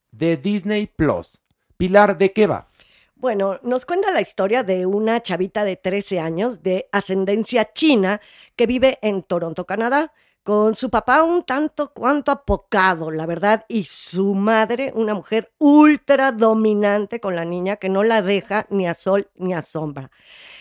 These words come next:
Speaker 2: Esta pequeña niña tiene que recorrer la difícil transición de niña a mujer, teniendo que aceptar, negar o aprender a controlar a ese pequeño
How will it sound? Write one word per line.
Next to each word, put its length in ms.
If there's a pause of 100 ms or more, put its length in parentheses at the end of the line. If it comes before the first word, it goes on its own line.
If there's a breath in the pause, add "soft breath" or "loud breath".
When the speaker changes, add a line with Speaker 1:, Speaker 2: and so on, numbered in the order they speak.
(140 loud breath)
Speaker 2:
Esta 440
pequeña 480
niña 380
tiene 260
que 120
recorrer 1080
la 200
difícil 720
transición 760
de 80
niña 300
a 40
mujer, 540 (460 loud breath)
teniendo 560
que 240
aceptar, 680
negar 720
o 140
aprender 580
a 60
controlar 920
a 120
ese 260
pequeño 720